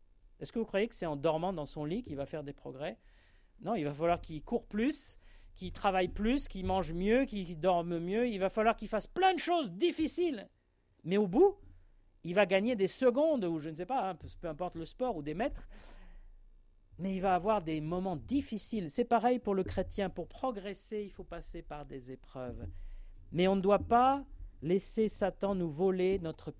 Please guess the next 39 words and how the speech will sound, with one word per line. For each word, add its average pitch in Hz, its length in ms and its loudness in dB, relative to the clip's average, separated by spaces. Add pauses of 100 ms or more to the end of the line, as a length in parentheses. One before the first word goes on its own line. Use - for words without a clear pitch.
(120)
pureté, - 440 -8
notre 143 340 -10 (160)
incorruptibilité. 160 1300 -4 (220)
C'est 233 120 -2
ça 311 160 2
qui 277 140 -2
fait 247 160 0
la 202 120 4
beauté 220 360 0
du 202 120 -6
chrétien, 208 480 -4
c'est 202 140 -12
sa 147 160 -10
pureté. - 580 -18 (1040)
Il 151 40 0
y - 20 2
a 226 40 4
des 269 120 2
personnes, 262 600 2 (400)
quand 247 200 0
ils 226 100 0
nous 202 120 2
racontent 220 520 0
un 185 60 0
peu 262 140 0
ce - 100 -4
qu'ils 185 160 -4
ont 185 60 -2
fait 233 180 0
dans 190 120 0
leur 160 140 0
vie 180 160 -6
passée, 170 340 -4
on 185 60 -6
dit, « 151 120 -6
Mais 127 100 -6
c'est 131 120 -10
pas 113 120 -12
possible, 151 360 -10